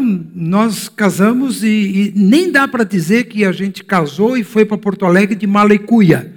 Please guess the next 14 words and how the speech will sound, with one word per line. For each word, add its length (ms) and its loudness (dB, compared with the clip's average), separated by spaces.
A 80 0
gente 260 -2
foi 160 -2
só 220 0
de 140 -4
mala, 720 2
porque 240 0
a 60 4
cuia 340 2
a 40 2
gente 240 -2
comprou 360 2
lá. 360 4
<laughs> 600 -6